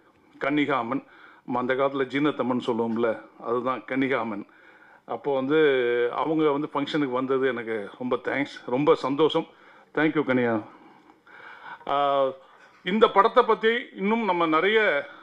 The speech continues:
பேசுறதை விட முக்கியமா இந்த படத்துடைய மியூசிக் பத்தி சொல்லணும். அமரீஷ், கிட்டத்தட்ட எனக்கு அவருக்கு சண்டையே நடக்கும்.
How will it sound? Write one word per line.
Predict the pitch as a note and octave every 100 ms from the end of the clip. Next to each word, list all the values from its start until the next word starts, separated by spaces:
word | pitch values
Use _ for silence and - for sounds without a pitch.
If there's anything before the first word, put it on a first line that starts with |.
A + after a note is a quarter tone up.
| - -
பேசுறதை | E3+ F3+ D#3+ D#3
விட | D3+ F3+
முக்கியமா | D#3+ - G3 G3
இந்த | E3+
படத்துடைய | C#3+ D3 D#3+ D#3+
மியூசிக் | C#3 E3+ F3+ C3+
பத்தி | C3+ C3
சொல்லணும். | D3 A2+ B2 D3 - - - - - _
அமரீஷ், | B2+ C#3+ D3 C3+ C#3 - - - - - _ _ - - - _ - -
கிட்டத்தட்ட | E3 D#3+ F3 F3
எனக்கு | E3 E3+
அவருக்கு | D#3 D#3+
சண்டையே | A#2+ C#3 D#3+ F3+
நடக்கும். | D#3 D3 C#3